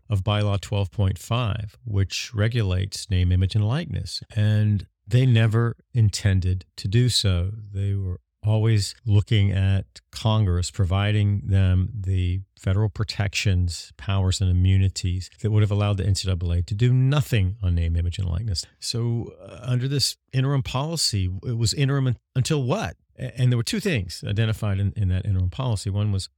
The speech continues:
voluntary rules changes, a-, and that didn't happen. It's not gonna happen. The second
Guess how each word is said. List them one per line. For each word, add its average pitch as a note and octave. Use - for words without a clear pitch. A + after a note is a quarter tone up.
voluntary A2
rules G2
changes, G2+
a-, F#2+
and F#2
that G2+
didn't G#2+
happen. F#2
It's D2+
not F2+
gonna B2
happen. F#2+
The C#3+
second D#3